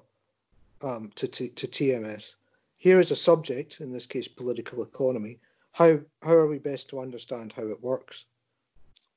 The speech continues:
How do people think about it? Um, what have people in the past thought about it? Um,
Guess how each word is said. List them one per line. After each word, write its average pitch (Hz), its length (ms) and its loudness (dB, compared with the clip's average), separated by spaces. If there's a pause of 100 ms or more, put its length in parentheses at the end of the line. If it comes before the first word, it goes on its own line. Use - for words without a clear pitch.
(140)
How 160 160 4
do 156 160 0
people 131 320 -10
think 127 260 -6
about 156 360 2
it? - 120 -12 (840)
Um, 127 600 -4 (280)
what - 200 0
have 139 200 2
people 135 320 -2
in 127 60 -4
the 123 80 -4
past 135 420 -6
thought 151 320 0
about 127 320 -2
it? - 140 -14 (600)
Um, 120 520 -8